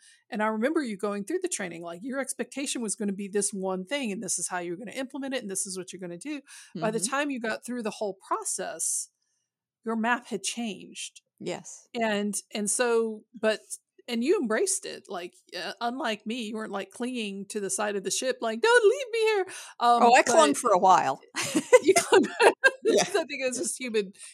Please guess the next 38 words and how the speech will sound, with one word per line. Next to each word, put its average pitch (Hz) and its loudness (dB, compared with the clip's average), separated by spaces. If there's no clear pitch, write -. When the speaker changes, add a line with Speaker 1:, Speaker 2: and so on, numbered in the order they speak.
Speaker 1:
human 247 -4
nature, 202 0
to 196 -10
be 196 -4
honest 196 -4
with 202 -6
you. 185 -8
But 233 0
Speaker 2:
Mm. 226 -4
Speaker 1:
yeah, 247 -2
letting, 262 -2
letting 269 -2
go 208 -2
ha-, 196 -12
has 202 -4
been 190 -4
my 202 0
biggest 202 -2
issue 196 -4
because, 190 -4
n-, 196 -10
you 220 -8
know, 180 -6
holding 220 -2
on 339 0
to 339 -2
the 339 -8
side 226 -2
of 196 -12
the 202 -8
ship, 196 -8
we're 226 -10
talking 202 -6
about 180 -6
the 170 -10
heart 208 -4
balance 190 -6
and, 196 -12